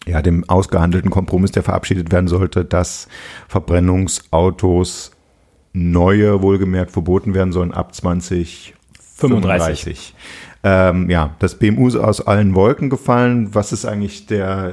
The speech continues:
Speaker 1: Hintergrund von dem Streit?
Speaker 2: Naja, man
Speaker 1: Der
Speaker 2: hat
Speaker 1: Autopapst darf sprechen.
Speaker 2: Der Auto-, boah Gott, ja, der Autopapst, <laughs> der Petrolhead. <laughs> Naja, die F D P hat sich ja von vornherein, äh, auf dieses,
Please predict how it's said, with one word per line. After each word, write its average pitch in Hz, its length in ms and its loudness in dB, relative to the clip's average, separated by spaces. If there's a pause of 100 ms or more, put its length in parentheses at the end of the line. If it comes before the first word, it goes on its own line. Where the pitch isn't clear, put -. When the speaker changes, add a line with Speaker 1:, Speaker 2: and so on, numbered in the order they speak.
(140)
Speaker 1:
Hintergrund 90 600 -6
von 85 120 -8
dem 80 140 -8
Streit? 82 400 -12 (920)
Speaker 2:
Naja, 92 240 0
man 92 160 0
Speaker 1:
Der 95 80 2
Speaker 2:
hat 104 80 4
Speaker 1:
Autopapst 90 540 -2
darf 85 140 -10
sprechen. 85 320 -10
Speaker 2:
Der 123 160 2
Auto-, 104 260 0
boah 95 180 2 (200)
Gott, 92 200 -6
ja, 90 120 -2
der 78 120 -6
Autopapst, - 300 -4 (160)
<laughs> - 160 -12
der - 60 0
Petrolhead. 95 680 -2
<laughs> 110 60 -8 (1400)
Naja, 127 280 2
die 120 600 -2
F 123 80 0
D - 80 -2
P 120 180 2
hat 131 80 0
sich 123 120 -2
ja 120 60 2
von 113 140 0
vornherein, 113 680 2
äh, 107 260 2
auf 104 120 0
dieses, 104 380 -2